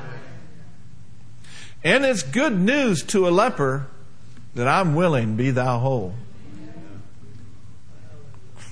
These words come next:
Now notice this. And he didn't just preach, he didn't just teach, and healing. Healing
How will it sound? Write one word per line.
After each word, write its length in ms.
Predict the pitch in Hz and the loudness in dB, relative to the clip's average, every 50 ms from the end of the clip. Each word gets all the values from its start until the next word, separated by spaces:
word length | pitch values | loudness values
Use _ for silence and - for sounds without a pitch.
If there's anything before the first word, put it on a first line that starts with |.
| - - - - - - - - - - - - - - - - - - - - | -10 -10 -10 -10 -10 -10 -10 -10 -10 -10 -10 -10 -10 -10 -10 -10 -10 -8 -4 -2
Now 80 | 110 135 | 2 4
notice 320 | 185 262 349 262 - - | 4 4 4 2 0 0
this. 320 | 180 180 190 185 - - - - - - - - - - - - - - - - - - - - - - - | 0 0 0 0 -4 -6 -10 -10 -10 -10 -10 -10 -10 -10 -10 -10 -10 -10 -10 -10 -10 -10 -10 -10 -10 -4 2
And 720 | - 214 269 320 311 277 214 170 185 202 233 240 214 185 - - - - - - - - - - - | 4 6 6 6 6 6 4 4 4 2 0 0 -2 -4 -4 -8 -10 -10 -10 -10 -10 -10 -10 -10 -2
he 160 | - 180 233 | 0 2 2
didn't 300 | 254 320 294 262 262 233 | 4 2 2 2 0 2
just 340 | 269 277 254 - - - - | 4 4 4 2 0 -4 -4
preach, 600 | - - 185 151 156 202 - - - - - - - - - - - - - - | 0 2 4 4 4 2 0 -4 -4 -4 -6 -6 -8 -8 -10 -10 -10 -10 -8 -2
he 100 | - 185 | 0 0
didn't 360 | 175 147 220 302 339 320 269 226 | 2 2 2 2 2 2 0 2
just 320 | 254 247 233 - - - | 4 2 2 2 -2 -2
teach, 500 | - 233 196 175 180 180 - - - - - - - - - - - - - - - - | 0 2 2 2 2 0 -2 -4 -6 -6 -8 -8 -10 -10 -10 -10 -10 -10 -10 -10 -4 2
and 260 | 214 220 226 220 202 | 4 4 6 6 6
healing. 540 | 190 208 240 233 196 156 123 107 95 90 101 - - - - - - - - - - - - - - - - - - - - - - - - - - - - - - - - - - - - - - - - | 6 6 6 6 6 4 4 2 0 -2 -4 -6 -8 -10 -10 -10 -10 -10 -10 -10 -10 -10 -10 -10 -10 -10 -10 -10 -10 -10 -10 -10 -10 -10 -10 -10 -10 -10 -10 -10 -10 -10 -10 -10 -10 -10 -10 -10 -10 -10 -10
Healing 760 | - - - - 254 254 262 240 185 160 160 160 180 214 196 | -8 -2 0 2 4 4 4 4 4 4 4 4 4 2 2